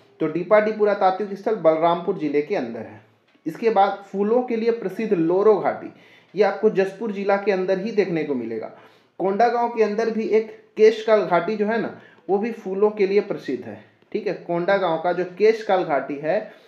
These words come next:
वो भी फूलों के लिए प्रसिद्ध है, लेकिन यहाँ पे जशपुर ठीक है। इसके बाद अमे-, अमेरिकापा ताला गांव, ये भी बहुत ही important है, exam में पूछा जाता है, और ये मुंगेली जिला के अंदर ही स्थित है। ये जो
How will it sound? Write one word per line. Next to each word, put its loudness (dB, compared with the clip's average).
वो 2
भी 0
फूलों 0
के -2
लिए 4
प्रसिद्ध -4
है, -2
लेकिन -2
यहाँ -2
पे 2
जशपुर -4
ठीक -6
है। -16
इसके -4
बाद 2
अमे-, -2
अमेरिकापा 0
ताला 4
गांव, -4
ये 6
भी 0
बहुत 0
ही -8
important -2
है, 2
exam -2
में -6
पूछा -4
जाता -2
है, 4
और 0
ये -2
मुंगेली 2
जिला 0
के -2
अंदर 0
ही -2
स्थित -12
है। -18
ये 0
जो 0